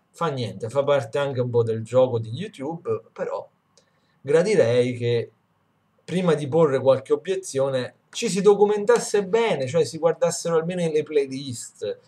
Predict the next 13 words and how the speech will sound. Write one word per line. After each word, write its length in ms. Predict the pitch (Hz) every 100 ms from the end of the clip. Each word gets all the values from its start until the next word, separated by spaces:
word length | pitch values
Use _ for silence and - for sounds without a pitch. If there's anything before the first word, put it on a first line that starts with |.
| _
principali 760 | - 131 135 113 120 139 131 117
dove 340 | 123 123 - - _
quasi 360 | - 160 - 143
certamente 640 | 139 120 139 127 139 131
avrò 200 | 123 127
trattato 540 | 120 131 120 123 117 123
anche 240 | 131 127
anticipatamente 1000 | 120 120 117 120 113 117 117 120 120 117
la 140 | 113
maggior 340 | 117 113 117 113
parte 420 | - 117 117 120
delle 160 | 110
obiezioni 760 | 101 101 101 - - 156 131